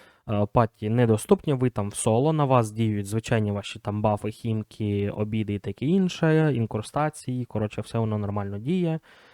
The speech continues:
Е, штрафів якихось, як завжди, що не забувайте, що немає, тобто все діє, журнали і таке інше. Далі, стосовно самої системи того, як вам тут будуть нараховувати поінти, бо ви тут їдете фармити, П В П шати за поінти. Коротше, якщо ви займатимете топ один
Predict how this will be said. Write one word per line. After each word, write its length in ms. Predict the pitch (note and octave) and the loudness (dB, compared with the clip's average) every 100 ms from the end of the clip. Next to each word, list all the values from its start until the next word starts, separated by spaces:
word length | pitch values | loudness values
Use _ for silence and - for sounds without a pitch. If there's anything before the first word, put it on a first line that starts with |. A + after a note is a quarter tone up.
| _ _ _ _ _ A2+ | _ _ _ _ _ 4
Е, 440 | A2 G#2+ G#2 G#2 F#2+ _ _ _ | 6 6 4 2 -4 _ _ _
штрафів 720 | - - C#3+ B2 - G#2 - | -4 8 12 12 10 -4 -4
якихось, 420 | G#2+ G#2+ - - | -4 -4 -4 -4
як 120 | G#2 | -2
завжди, 280 | G#2 G#2 G#2 | 0 0 -2
що 160 | G2 G#2 | -6 -6
не 80 | G2+ | -6
забувайте, 420 | G2+ G2+ F#2+ - | -4 -4 -4 -8
що 140 | - | -8
немає, 380 | A2 D3 F#3+ E3+ | -4 -2 0 0
тобто 300 | - A#2 A2+ | -2 -4 -6
все 220 | - A2 | -4 -6
діє, 280 | G#2 D3+ D#3 | -2 0 0
журнали 460 | A2 G#2+ B2 C#3+ C3 | -2 -4 -2 -2 -4
і 40 | |
таке 260 | A2+ - G2 | -8 -12 -12
інше. 300 | G2 - A2+ _ _ _ _ - | -12 -14 -16 _ _ _ _ 0
Далі, 320 | C3 A2+ G2+ | 2 4 0
стосовно 640 | - A2 - F3+ F#3 F3 | -6 -8 2 4 4 2
самої 500 | - A2+ B2+ C#3+ C3+ | 2 0 2 0 0
системи 600 | - A#2 - C3+ D3+ C3+ | -4 -4 0 4 4 2
того, 320 | - A#2+ A#2+ | 2 4 4
як 240 | G#2+ A2 - | 4 2 2
вам 120 | G#2 | 0
тут 160 | G#2+ G2+ | 0 0
будуть 320 | G#2 G#2 - | 2 2 0
нараховувати 580 | G2+ - G#2+ G2+ G2 G2+ | -2 0 0 0 -4 -2
поінти, 420 | - F3+ E3+ B2 | 4 4 4 0
бо 140 | G2+ | 0
ви 120 | A#2 | 0
тут 240 | B2+ A2 - | 0 -4 -4
їдете 360 | G#2+ G#2 - | -4 -4 -6
фармити, 440 | - - G#2 A2 G2+ | -6 -4 -2 -2 -4
П 120 | G2 | -6
В 120 | F#2+ | -8
П 140 | - G2+ | -8 -8
шати 260 | G2+ G2 | -8 -8
за 140 | G2 G2 | -8 -6
поінти. 480 | G#2 G2 G2 - - - _ _ - _ - | -6 -6 -8 -12 -16 -18 _ _ -20 _ 0
Коротше, 260 | D3 - A2 | 2 2 0
якщо 280 | G#2+ - G3 | 0 4 6
ви 80 | F3+ | 4
займатимете 680 | C3 B2+ D3 - C3 - | 2 2 0 0 -2 -4
топ 240 | - C3 - | 0 2 2
один 400 | G#2+ G2 G#2 | 2 0 -2